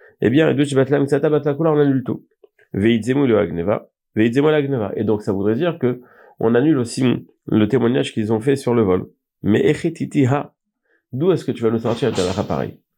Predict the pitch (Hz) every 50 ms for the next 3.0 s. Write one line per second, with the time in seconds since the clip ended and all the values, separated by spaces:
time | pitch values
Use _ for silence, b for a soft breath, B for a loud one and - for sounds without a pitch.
0 | _ _ _ _ - 95 95 98 - - 104 98 98 - - - - - _ _
1 | b b b b b b b b b b - 107 101 120 143 147 147 135 110 107
2 | 95 92 - - - - - - - - 98 101 101 101 110 131 143 - - -